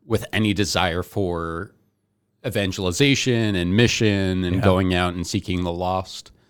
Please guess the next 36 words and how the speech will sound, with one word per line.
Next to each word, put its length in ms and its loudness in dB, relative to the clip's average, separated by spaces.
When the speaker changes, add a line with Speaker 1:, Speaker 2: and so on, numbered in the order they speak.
Speaker 1:
Um, 400 -10
Speaker 2:
Right. 280 0
Speaker 1:
which, 340 2
you 120 4
know, 100 6
is 140 2
a 20 0
caricature. 580 0
Certainly 360 2
there 180 0
are 60 -2
people 600 -4
who 180 -2
have 220 0
a 60 2
heart 240 0
for 140 0
evangelization, 1200 -4
even 220 2
Speaker 2:
Right. 40 4
Speaker 1:
in 120 0
the 100 -2
Northeast. 680 -4
Um, 420 -10
but 120 2
I 60 2
think 200 0
that 120 -6
here 380 4
in 420 0
the 120 -8
Dallas 360 0
Diocese, 880 -2
there 200 0
is 340 -4
this, 400 -6